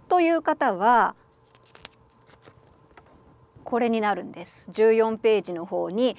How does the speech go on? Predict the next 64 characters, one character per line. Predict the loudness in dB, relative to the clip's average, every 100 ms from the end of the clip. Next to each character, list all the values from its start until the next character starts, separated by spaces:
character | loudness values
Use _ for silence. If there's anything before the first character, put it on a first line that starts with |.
| -10
測 | -6 0 0 0 -2
量 | 2 2 0
司 | -4 -4 -2
法 | 0 0
の | 2 2 0
試 | -4 0
験 | 2 2 -2
対 | 0 2 2
策 | 0 -4 -6
も | -10 -10
セ | -4 -4
ッ | -4 -4
ト | 0
で | 2
学 | 0 -4
習 | -8 -8 -8
し |
て | -6 -6
い | -6
く | -8
こ | -4
と | 0
に | 0
な | -2 -6
る | -6
の | -10 -2
で、 | 0 0 -6 -20 _
こ | 2
れ | 4 2
プ | 0
ラ | 0 0
ス | -2 0 0 0
こ | -2 0
れ | 2
が | 0
入 | 0 -2 -2
っ |
て | -6 -16
く | -16
る。 | -18 -20 _ _ _ _ _ _ _ _ _ _ _
は | -14
い。 | -14 -14 -20 _ -6
だ | -2
か | 0
ら、 | 2
ま | 2
あ、 | 0
こ | -2 -6 -2
の | 2 4 4
図 | 0 0
だ | 2 0
け | -2 -4
見 | -4
て | -2 -2
も、 | 2 2 2 -2 -18 _
や | -2
は | 2 0
り | 0 -2 -4 -8 _ _
も | 0 2 0
う | _ _ -8
測 | 0 0 0
量 | 2 2 2
司 | -2 -2
法 | -2